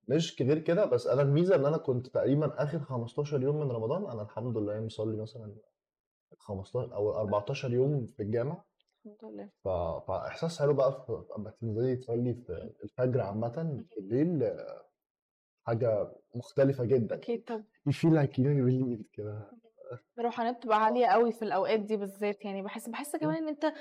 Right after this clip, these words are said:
Speaker 2: تحس إن، إن في community كده حواليك برضه بيصلوا معاك وكده، بيعلي ال
Speaker 1: حتى ال-، ال-، الناس شكلها مختلفة، لما تشوفي مثلًا، آم،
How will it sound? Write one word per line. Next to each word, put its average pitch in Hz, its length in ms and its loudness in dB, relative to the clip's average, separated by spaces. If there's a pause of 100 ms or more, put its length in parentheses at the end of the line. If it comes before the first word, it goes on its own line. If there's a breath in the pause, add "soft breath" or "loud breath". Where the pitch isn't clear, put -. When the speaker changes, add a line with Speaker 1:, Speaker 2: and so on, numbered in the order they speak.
(320 loud breath)
Speaker 2:
تحس 285 360 0
إن، 285 120 0
إن 233 180 0
في 262 220 -2
community 240 640 -2
كده 240 160 0
حواليك 220 540 0
برضه 220 320 -2
بيصلوا 220 420 -4
معاك 214 420 -4
وكده، 220 680 0
بيعلي 202 720 -4
ال 185 460 -6 (140)
Speaker 1:
حتى 147 320 2
ال-، 101 420 0 (400)
ال-، 85 440 -14 (680)
الناس 135 400 2
شكلها 123 340 0
مختلفة، 110 460 -4
لما 104 100 -4
تشوفي 127 260 -4
مثلًا، 107 600 -2
آم، 90 260 -10